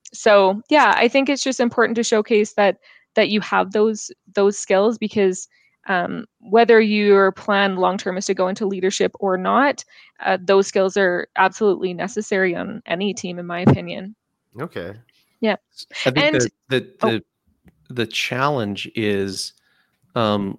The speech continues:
Speaker 3: learning how to communicate that.
Speaker 1: Mm.
Speaker 3: Um, resumes and cover letters are our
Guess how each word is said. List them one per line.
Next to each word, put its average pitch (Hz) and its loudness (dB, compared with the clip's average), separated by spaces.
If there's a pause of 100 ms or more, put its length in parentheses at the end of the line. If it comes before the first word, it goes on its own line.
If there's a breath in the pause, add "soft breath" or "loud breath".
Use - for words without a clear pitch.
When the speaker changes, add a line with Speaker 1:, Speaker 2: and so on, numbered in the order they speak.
Speaker 3:
learning 123 0
how 113 -2
to 110 -6
communicate 101 -6
that. - -6 (280)
Speaker 1:
Mm. 202 -2
Speaker 3:
Um, 101 -4 (560 soft breath)
resumes 294 6
and 139 4
cover 123 2
letters 139 4
are 107 2
our 101 0